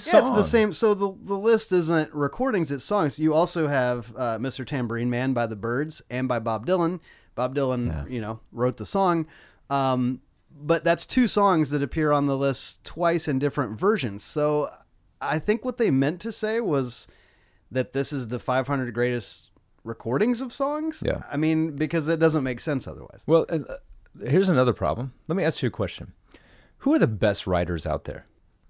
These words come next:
Speaker 2: How about country writers?
Speaker 1: Country writers, sure.
Speaker 2: I just looked through the top fif-, top one fifty.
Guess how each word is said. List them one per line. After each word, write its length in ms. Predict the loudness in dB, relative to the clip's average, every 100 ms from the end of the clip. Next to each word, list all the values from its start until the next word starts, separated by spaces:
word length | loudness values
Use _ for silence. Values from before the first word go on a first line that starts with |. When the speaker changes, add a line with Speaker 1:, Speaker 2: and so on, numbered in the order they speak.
| _ _ _ -12
Speaker 2:
How 140 | -6
about 240 | 0 0 0
country 380 | 2 2 2 0
writers? 520 | 0 -4 -8 -16 -14
Speaker 1:
Country 300 | -8 -6 -4
writers, 340 | -4 -2 -4 -6
sure. 320 | -4 -4 -6 -14 -20 _ -2
Speaker 2:
I 60 |
just 200 | 0 0 0
looked 100 | 2
through 120 | 2
the 60 | 4
top 280 | 2 2
fif-, 240 | 4 2 2 -16 -10 0
top 200 | 0 2
one 240 | 4 4
fifty. 480 | 4 0 0 -18